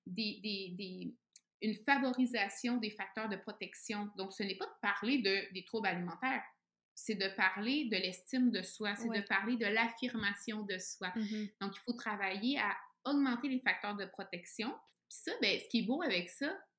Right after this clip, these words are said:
Speaker 1: quand on travaille pas sur le trouble, mais on travaille sur les facteurs de protection, c'est qu'on, on pri-, on, on, on, on est en train de protéger les jeunes de développer tous les troubles de santé mentale.
Speaker 2: Absolument, absolument. Ouais,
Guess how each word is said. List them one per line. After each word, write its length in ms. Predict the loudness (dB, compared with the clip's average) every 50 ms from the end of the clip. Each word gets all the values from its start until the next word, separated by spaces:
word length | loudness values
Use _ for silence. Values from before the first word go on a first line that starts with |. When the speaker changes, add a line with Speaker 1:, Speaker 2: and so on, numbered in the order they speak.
| _ _ -2
Speaker 1:
quand 100 | -2 -2
on 40 | 0
travaille 400 | 2 2 4 4 2 2 0 -2
pas 120 | -2 -2 -4 -4 -2
sur 260 | -2 0 0 0 0
le 200 | 0 -2 -2 -4
trouble, 420 | -6 -6 -4 -2 -2 -2 -2 -2 -4 -4
mais 80 | -4
on 80 | -6 -6 -4
travaille 220 | -2 0 2 0 0
sur 120 | 0 -2
les 80 | -2 -2
facteurs 300 | -2 -2 0 0 -2 -2
de 80 | -4
protection, 420 | -6 -8 -8 -6 -6 -6 -4 -4 -6 -4 -4
c'est 120 | -4 -2
qu'on, 240 | 0 2 0 0 0 -4 -10 -20 -20 -20 -20 _ _ _ _ _ _ _ _ _ _ _ _ _ _ _
on 160 | -4 -4 -4 -4 -6 -12 -20 _
pri-, 300 | -4 2 2 4 4 2 0
on, 140 | -2 -4 -2
on, 240 | -4 -4 -4 -4 -6 -6
on, 400 | -6 -6 -6 -8 -10 -12 -10 -8
on 40 | -8
est 140 | -6 -4 -4
en 120 | -4 -4
train 260 | -2 -2 0 0 0 2
de 280 | 2 2 2 2 0 -2 -6 _ _ _ _ _ _ -18 -18 -18 _ _
protéger 760 | -4 -4 -2 0 0 0 0 0 0 2 2 4 4 2 2 0
les 220 | -2 -4 -2 -2 -2
jeunes 560 | 0 2 2 2 2 4 4 4 2 2 0
de 80 | -2
développer 640 | -2 -2 -2 -4 -4 -4 -4 -2 2 2 2 2 0 -4 _ _
tous 140 | -2 0 2
les 160 | 4 4 2
troubles 200 | 2 -2 -6 -4
de 80 | -4 -4
santé 320 | -4 -4 -6 -6 -6 -4
mentale. 360 | -4 -4 -4 -4 -4 -6 -4 -2
Speaker 2:
Absolument, 640 | -2 -4 -4 0 2 4 4 4 6 4 4 4 2 0 0 -2
absolument. 580 | -2 -2 -2 -2 -2 0 0 0 0 2 0 0 2 6
Ouais, 220 | 8 8 8